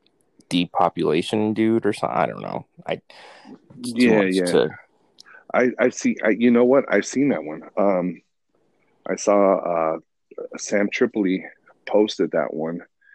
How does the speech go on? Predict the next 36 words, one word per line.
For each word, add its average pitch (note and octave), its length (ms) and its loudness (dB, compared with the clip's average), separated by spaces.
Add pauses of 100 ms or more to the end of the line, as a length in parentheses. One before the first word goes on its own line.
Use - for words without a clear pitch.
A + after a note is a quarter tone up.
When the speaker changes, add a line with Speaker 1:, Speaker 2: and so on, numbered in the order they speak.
(640)
Speaker 2:
He A#2 180 2
didn't D3+ 200 4
post C3 200 2
the G#2+ 80 -2
one, G#2 260 0
the F#2+ 120 0
Bill G2 220 2
Gates G#2 380 -2
one, C3 200 -2
but - 140 -4
he - 140 -8
posted, G2 460 0
um, D#2 320 -2 (1040)
it - 80 -6
was B2 220 -4
kinda A#2 340 -2
like E2+ 280 0
a, D#2 440 -2 (800)
like F2 180 -8
a D#2 60 -10
conference A#2 800 -4 (720)
that E2+ 160 -4
some F#2 180 -2
people G2+ 300 -4
had. F#2 400 -4
I F2+ 100 -4
forgot F#2 380 -6
who G2 140 2
it - 80 -4
was, F#2 500 -8 (720)
and F2+ 220 -4
that D#2 200 -4
they F#2 100 2
were G2 140 4
talking F2+ 440 -2
about D#2+ 460 -6